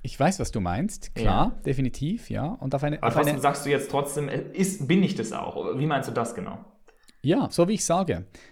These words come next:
Speaker 1: auf einer bestimmten Ebene bin ich das alles.
Speaker 2: Mhm.
Speaker 1: Ich bin das alles auch. Ja? Es ist,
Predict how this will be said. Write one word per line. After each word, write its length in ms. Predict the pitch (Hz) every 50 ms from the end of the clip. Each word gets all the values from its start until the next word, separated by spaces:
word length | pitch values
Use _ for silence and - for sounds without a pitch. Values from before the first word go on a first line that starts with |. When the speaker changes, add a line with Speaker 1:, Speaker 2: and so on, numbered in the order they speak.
| - -
Speaker 1:
auf 180 | 135 131 - -
einer 240 | 147 170 208 220 220
bestimmten 440 | 214 - - 185 196 202 - 165
Ebene 360 | - 147 156 175 170 175 165 156
bin 220 | - 175 185 190
ich 100 | 175 -
das 220 | - 156 139 -
alles. 480 | 139 139 139 110 107 - - - - - - - - - - - -
Speaker 2:
Mhm. 200 | - 101 101 - -
Speaker 1:
Ich 160 | - - -
bin 300 | 170 175 190 196 190 196
das 340 | - 165 170 - - - -
alles 300 | 147 165 165 147 - -
auch. 380 | 143 139 - - - - - - - - - - _ _ _ -
Ja? 240 | 127 123 156 156 - - - - - - - - - -
Es 160 | - 135 117 160
ist, 300 | 175 175 - - -